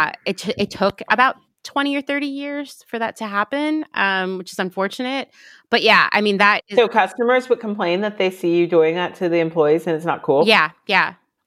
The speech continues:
Speaker 2: Oh, I should have complained. I always thought it was not cool. See, that
Speaker 1: It's
Speaker 2: was
Speaker 1: so not cool.
Speaker 2: my bad. I should have complained and been like, "I don't think it's nice how you treat your employees."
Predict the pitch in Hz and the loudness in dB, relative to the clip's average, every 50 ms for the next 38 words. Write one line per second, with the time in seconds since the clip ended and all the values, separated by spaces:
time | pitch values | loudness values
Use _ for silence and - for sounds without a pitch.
0 | _ - 269 349 320 233 180 160 175 262 415 - - 427 - 185 - - 147 - | _ 0 2 2 4 4 4 2 2 0 -2 -2 -2 -2 -2 -2 -2 -8 -12 -10
1 | - - 117 117 113 135 151 160 - - 269 349 359 349 320 - - 185 151 139 | -8 -8 -8 -8 -8 -10 -10 -2 0 0 0 0 0 -2 -4 0 0 0 0 0
2 | 120 131 - - 120 110 - - 127 117 120 - - 175 196 196 190 202 175 175 | -4 -8 -6 -6 -6 -6 -6 -6 -6 -6 -4 -4 0 0 2 2 2 0 -2 -2
3 | 311 339 320 285 - - - - 196 185 170 156 - 170 180 196 240 233 240 196 | -4 -2 -2 -2 -2 -2 -6 -6 -4 -2 -2 -2 2 2 4 4 2 2 2 4
4 | 170 165 165 180 214 208 - 165 156 151 - - 170 151 151 151 - 175 160 165 | 4 4 4 2 0 -2 -2 -2 -2 -2 -4 -6 -4 -4 -4 -6 -8 -14 -12 -8
5 | 180 180 180 156 135 127 135 143 143 147 147 156 156 147 147 147 - - 156 160 | -6 -6 -4 -6 -6 -8 -10 -8 -8 -10 -8 -6 -4 -4 -4 -4 -2 -2 0 0
6 | 190 208 - - 175 156 - 175 - - 151 151 156 - 175 160 170 175 175 - | 0 -2 -4 -6 -8 -6 -6 -10 -8 -8 -8 -8 -6 -4 -2 0 0 -2 -2 -2
7 | 185 185 175 196 196 196 196 202 208 226 190 135 123 151 - - _ | -6 -4 -4 -4 -6 -6 -6 -6 -2 0 0 0 0 -4 -8 -10 _